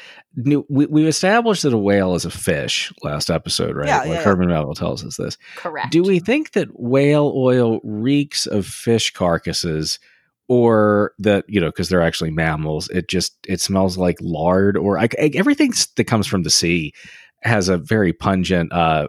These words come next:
Speaker 1: Megan, I, I know you refer to it as Neptune's butthole, like when people
Speaker 2: <laughs>
Speaker 1: microwave fish in
Speaker 2: Yeah.
Speaker 1: our office.
Speaker 2: Yeah, yeah, yeah.
Speaker 1: Uh, so,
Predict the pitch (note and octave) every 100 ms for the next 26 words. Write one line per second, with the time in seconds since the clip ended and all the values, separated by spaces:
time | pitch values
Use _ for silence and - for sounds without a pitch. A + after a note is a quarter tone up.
0 | - F2+ E2+ E2 E2 F2 F2+ F2 D#2 -
1 | E2+ E2 D#2+ D#2 D#2 E2+ F#2 - F#2 E2
2 | - F2 F2+ - A#2 C3 C3 G#2+ F#2+ F#2
3 | F#2+ - - E2 F#2 F2+ F2+ F#2 F#2 -
4 | _ - - C3 B2 B2 G2+ F#2+ F#2+ G2+
5 | D3+ D#3 - F4 D#4+ G#3+ C3 C3 B2 -
6 | C3 D3